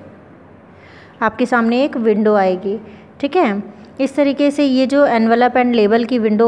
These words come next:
open होगी, इस पे आप delivery address डालेंगे।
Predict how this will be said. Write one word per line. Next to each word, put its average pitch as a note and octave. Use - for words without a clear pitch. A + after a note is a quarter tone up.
open A3
होगी, A3
इस A#3
पे A3+
आप B3
delivery G#3+
address G#3+
डालेंगे। F#3+